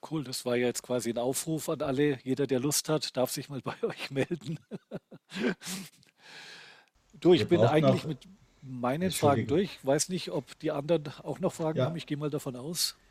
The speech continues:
Speaker 2: Ja, ihr braucht noch sowas wie ein Backcheck, ein paar ironische Berichte, die, die auch einen Gegner mal, mal aufziehen. Da bin ich, äh, der Meinung,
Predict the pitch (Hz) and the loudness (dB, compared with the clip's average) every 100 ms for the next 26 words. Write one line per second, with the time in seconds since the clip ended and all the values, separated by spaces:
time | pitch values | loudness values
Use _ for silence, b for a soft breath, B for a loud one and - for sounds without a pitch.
0 | b _ 123 - - - _ B B - | b _ 2 2 -4 -20 _ B B -4
1 | 107 95 117 - 117 113 107 98 104 92 | -2 2 0 2 0 0 0 0 -2 -4
2 | 92 87 - 92 85 - - 92 92 101 | -4 -8 -4 -4 -6 -8 -4 -4 -2 -2
3 | 90 107 104 104 87 95 101 110 107 101 | 0 0 2 0 -2 0 0 0 0 0
4 | 98 - 107 95 90 B B B B - | -2 -6 -4 -4 -6 B B B B -2
5 | 127 95 - - 113 117 117 104 - 135 | 0 2 0 -2 4 4 6 4 4 4
6 | 113 B B B 123 120 110 123 - 117 | 4 B B B 4 6 6 4 2 4
7 | 110 98 92 92 92 92 90 - - 95 | 4 2 -2 -2 0 0 -2 -6 -8 -4
8 | 98 90 98 92 98 98 95 | -4 0 2 4 4 4 2